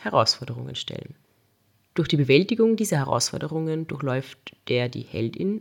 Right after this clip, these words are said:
eine sechstens persönliche Entwicklung, Transformation und hinterlässt siebtens ein positives Vermächtnis.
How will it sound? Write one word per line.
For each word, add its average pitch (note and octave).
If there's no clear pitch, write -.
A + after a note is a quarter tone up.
eine C3+
sechstens -
persönliche D#3
Entwicklung, E3+
Transformation -
und G#3+
hinterlässt D3
siebtens F3
ein G#3
positives D3+
Vermächtnis. -